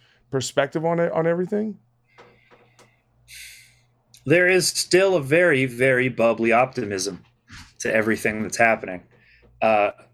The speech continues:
Speaker 2: I hope it doesn't go away. So still, let's put an asterisk on that. I, I mean, I, I hope I don't need to, <laughs> you know, anyway, but how's it feel? Like,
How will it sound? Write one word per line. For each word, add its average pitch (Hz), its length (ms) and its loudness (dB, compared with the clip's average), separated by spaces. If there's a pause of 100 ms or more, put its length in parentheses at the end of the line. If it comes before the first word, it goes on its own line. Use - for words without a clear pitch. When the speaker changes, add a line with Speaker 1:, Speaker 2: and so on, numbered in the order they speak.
(300)
Speaker 2:
I 104 80 -2
hope 139 260 0
it - 80 -6
doesn't 98 300 -4
go 101 100 0
away. 98 360 0
So 95 280 -6 (280)
still, 123 680 0 (180)
let's 110 200 -6
put 123 160 -2
an 110 80 2
asterisk 110 540 0
on 98 180 -2
that. 101 200 2
I, 104 160 2
I 101 160 -4
mean, 104 180 -2
I, 95 100 -4 (100)
I - 20 -2
hope 117 240 0
I 104 80 2
don't 107 200 -4
need 110 180 -4
to, 95 180 -2 (1000)
<laughs> - 400 2 (1300)
you 156 100 4
know, 143 320 4
anyway, 180 400 4
but 151 220 2 (580)
how's 180 220 4
it 165 80 0
feel? 202 340 2
Like, 135 460 0